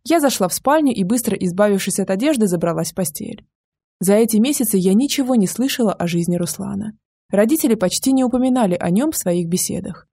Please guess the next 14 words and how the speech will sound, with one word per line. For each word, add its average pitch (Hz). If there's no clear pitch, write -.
Отчим 285
каждый 233
месяц 254
летал 190
по 247
делам 170
в 165
Москву. 175
Возвращаясь 214
из 185
этих 202
поездок, 214
темнее 170
тучи. 185